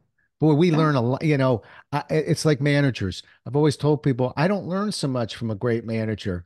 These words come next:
Speaker 1: There's, they're, they're great for a reason. A lot of what they're doing is seamless. I, I can't catch it. But boy,
Speaker 2: Mm-hmm.
Speaker 1: you can feel what it feels like to, when you have a manager who's not very kind or considerate
Speaker 2: Yeah.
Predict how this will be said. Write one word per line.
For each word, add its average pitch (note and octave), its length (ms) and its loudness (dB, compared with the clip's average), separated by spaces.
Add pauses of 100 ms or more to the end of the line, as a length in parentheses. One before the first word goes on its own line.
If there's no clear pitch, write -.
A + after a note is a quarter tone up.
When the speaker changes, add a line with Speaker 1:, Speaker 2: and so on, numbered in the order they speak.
Speaker 1:
There's, B2 260 0
they're, C3 180 0
they're C3+ 240 0
great F3+ 300 0
for E3 120 0
a D#3+ 40 -2
reason. E3+ 440 -4
A G2 60 -8 (240)
lot D3+ 160 0
of F3+ 80 2
what E3+ 140 -2
they're D#3 100 0
doing D3+ 300 0
is B2+ 100 -2
seamless. F3 540 -2
I, A2+ 100 -2 (100)
I A#2+ 100 -4
can't C3+ 320 -4
catch D#3+ 340 -2
it. F#2+ 140 -6 (420)
But G2+ 180 -8
boy, E3 220 2
Speaker 2:
Mm-hmm. B2 100 0
Speaker 1:
you D#3+ 100 0
can C3 220 -4
feel B2 760 0 (240)
what A2+ 180 -2
it - 120 -4
feels A#2+ 340 0
like A2+ 220 -2
to, G2 160 -6 (400)
when B2 120 -4
you A2 80 0
have A2+ 200 -2
a A2+ 40 -2
manager A#2 480 -2
who's G2+ 220 -2
not A2 240 -6
very G#2+ 200 -6
kind A2 440 -6
or G2 80 -8
considerate G#2 640 -4
Speaker 2:
Yeah. D2 140 -8